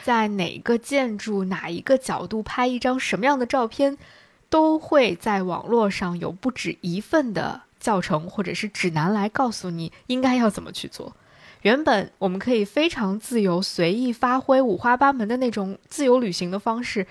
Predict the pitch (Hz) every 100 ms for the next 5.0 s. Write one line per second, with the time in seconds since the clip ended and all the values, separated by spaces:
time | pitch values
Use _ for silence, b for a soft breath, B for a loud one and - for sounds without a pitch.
0 | B 320 311 339 240 175 202 214 220 -
1 | 190 220 - 320 262 208 156 196 202 285
2 | 294 311 233 - - 214 202 170 - 170
3 | 175 175 233 226 240 233 214 165 185 208
4 | - 220 196 185 196 190 180 - 196